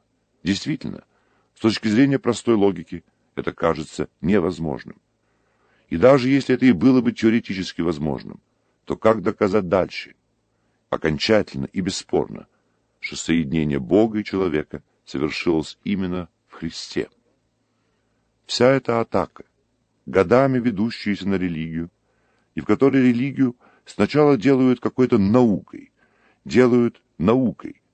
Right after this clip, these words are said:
для того, чтобы затем легко разгромить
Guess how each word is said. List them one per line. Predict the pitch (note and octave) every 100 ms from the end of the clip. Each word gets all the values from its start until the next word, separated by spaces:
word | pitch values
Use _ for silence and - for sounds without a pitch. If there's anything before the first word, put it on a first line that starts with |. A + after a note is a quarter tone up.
| -
для | F#2
того, | G#2 A#2+ F2+ -
чтобы | - E2
затем | E2+ F#2 - F2
легко | D#2 - - A2+
разгромить | F#2 C2+ D2+ D#2+ F2 - -